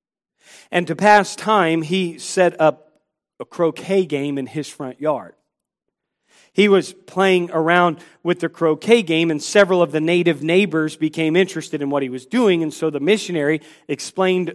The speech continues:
the rules to the natives that had come over, and he gave each one of them a mallet and a ball, and he got 'em going.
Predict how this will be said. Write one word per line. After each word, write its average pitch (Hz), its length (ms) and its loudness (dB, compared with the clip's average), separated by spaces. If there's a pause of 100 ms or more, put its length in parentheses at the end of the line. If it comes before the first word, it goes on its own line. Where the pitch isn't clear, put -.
the 143 140 -4
rules 170 580 0 (300)
to 175 120 -2
the 147 140 -4
natives 180 480 2
that 160 160 2
had 151 320 -6
come 180 180 -2
over, 170 300 4 (260)
and 160 160 -2
he 170 80 0
gave 165 240 2
each 190 200 -2
one 180 160 2
of 160 80 -4
them 156 140 -2
a 151 40 0
mallet 160 420 2
and 147 120 -6
a 139 40 -6
ball, 160 380 4
and 139 80 -4
he 135 60 -6
got 143 200 0
'em 143 120 -6
going. 156 320 -2